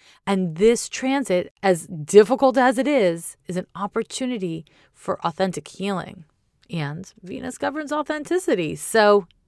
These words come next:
giddy the fuck up if you can, you know, if you can. And if somebody comes at you with bullshit, if somebody comes at you, or if you come at someone else with the shit side of Pluto, you know, just being abusive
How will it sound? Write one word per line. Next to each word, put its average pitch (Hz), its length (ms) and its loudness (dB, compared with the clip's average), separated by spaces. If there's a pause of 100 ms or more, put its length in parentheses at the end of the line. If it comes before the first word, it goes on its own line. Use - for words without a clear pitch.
(400)
giddy 190 380 2
the 214 140 -2
fuck 202 320 -6
up 196 400 -2
if 214 180 8
you 220 100 -2
can, 170 400 -4 (140)
you 170 140 -2
know, 151 300 -6
if 170 200 -6
you - 60 -8
can. 151 260 -6 (340)
And 254 80 -4
if 240 60 -2
somebody 311 220 0
comes 262 240 -4
at 240 80 -2
you 208 60 -2
with 196 140 -4
bullshit, 254 340 0
if 185 80 -6
somebody 185 300 -4
comes 240 280 -4
at 226 80 -4
you, 214 240 2
or 151 260 -6
if - 140 -14
you 180 100 -4
come 170 160 -2
at 170 100 -10
someone 165 220 -2
else 233 220 0 (360)
with 208 280 6
the 185 320 2
shit - 340 -2
side 185 480 0
of 160 240 -6
Pluto, 214 540 2
you 196 120 -2
know, 165 140 -6
just 160 200 -10
being 160 180 -4
abusive 202 580 0